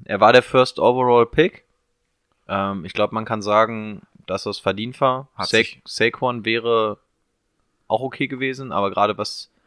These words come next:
Speaker 1: den First Overall als Quarterback angeht, kann man da, glaub ich, von einem absolut guten Griff reden, ne?
Speaker 2: Auf jeden Fall, die Browns brauchten jetzt ja nicht unbedingt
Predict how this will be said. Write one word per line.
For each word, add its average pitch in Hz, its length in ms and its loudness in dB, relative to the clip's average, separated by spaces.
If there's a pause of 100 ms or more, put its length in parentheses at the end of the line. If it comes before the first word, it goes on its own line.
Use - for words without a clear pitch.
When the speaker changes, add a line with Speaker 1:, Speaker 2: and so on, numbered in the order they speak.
(540)
Speaker 1:
den 104 80 -10
First 107 260 -2
Overall 104 520 0
als 95 200 -4
Quarterback 117 480 2
angeht, 113 300 -6
kann 101 180 -10
man 107 100 -6
da, 107 100 -6
glaub 101 260 -2
ich, - 360 -10 (920)
von 98 240 -6
einem 98 100 -6
absolut 101 380 -8
guten 107 240 -12
Griff 113 320 -8
reden, 90 240 -6
ne? 107 180 -10 (260)
Speaker 2:
Auf - 200 -20
jeden 87 140 -14
Fall, 90 200 -8
die 87 80 -10
Browns 87 720 -8 (340)
brauchten 90 380 -8
jetzt 87 200 -12
ja 85 200 -8 (160)
nicht 90 240 -18
unbedingt 87 580 -14